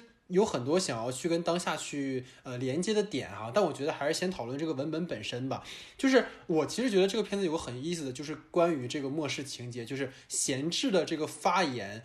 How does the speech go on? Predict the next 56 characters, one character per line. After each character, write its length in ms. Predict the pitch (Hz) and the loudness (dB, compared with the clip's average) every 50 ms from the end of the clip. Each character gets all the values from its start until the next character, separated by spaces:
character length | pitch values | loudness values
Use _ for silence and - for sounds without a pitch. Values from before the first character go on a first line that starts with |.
| - - - | -16 -18 -8
其 200 | - - - 175 | -8 -2 2 2
实 100 | 190 196 | 2 2
是 200 | 185 190 208 196 | 2 0 -2 -2
反 480 | 190 - - - - 120 117 165 226 - | -2 -4 -6 -4 -2 -2 2 2 2 2
主 180 | - 143 110 | 0 -2 -6
流 160 | 95 101 117 | -6 -6 -6
价 280 | 127 127 208 202 156 139 | 0 4 4 6 6 4
值 200 | 120 107 107 92 | -2 -4 -8 -10
的。 140 | 82 80 - - - - - - - | -12 -14 -16 -18 -20 -20 -20 -10 -2
就 160 | - 262 247 | 2 4 4
是 100 | 233 208 | 4 2
像 180 | 185 - 226 220 | 6 6 6 6
刚 120 | 226 233 | 8 6
才 100 | 208 202 | 6 4
其 80 | 196 - | 6 8
实 100 | 208 214 | 8 8
老 140 | 190 139 | 8 8
徐 320 | 127 - - - 127 147 170 190 | 6 4 0 4 6 8 8 8
真 160 | 190 - 208 214 | 6 6 4 6
的 160 | 214 208 202 | 8 6 6
是 140 | 196 - 185 | 6 4 2
我 120 | 156 131 | 2 2
们 100 | 120 127 | -2 -2
很 140 | - 151 208 | 0 0 2
巧 260 | - - 165 123 98 | 2 4 2 2 0
哈， 120 | 101 117 | 0 -2
他 80 | 131 170 | -2 -2
提 160 | - - 151 | -2 0 2
到 140 | 160 180 180 | 4 6 6
了 80 | 170 151 | 6 4
一 100 | 147 143 | 2 4
个 220 | 160 160 151 - - - - - - | 4 4 4 2 -2 -14 -18 -20 -12
我 140 | - 135 127 | -6 -4 -4
其 120 | 127 - | -2 -2
实 140 | 151 175 170 | 0 2 2
也 60 | 151 | 4
要 180 | 131 120 123 131 | 4 4 2 2
去 100 | 127 - | 0 -4
说 180 | 131 - 143 131 | -6 -2 -2 -2
的， 60 | 123 | 0
就 80 | 190 | 0
是 80 | 180 180 | 0 0
他 160 | 175 - 170 | 0 0 0
们 80 | 170 170 | 0 2
俩 140 | 160 123 120 | 0 0 -2
在 160 | 120 147 147 | -2 -4 -2
那 80 | 151 147 | -2 -4
个 80 | 143 143 | -6 -6
泡 200 | - - 190 175 | -2 2 2 2
澡 160 | - 117 95 | 2 2 -4
的 60 | 110 123 | -2 -4
那 80 | 143 | -4
场 200 | 131 135 117 107 | -4 -4 -6 -4
戏 220 | - - - 143 127 | -2 -2 -2 -2 -4
里 140 | 113 104 | -6 -8
面， 200 | 98 101 98 95 | -10 -12 -14 -14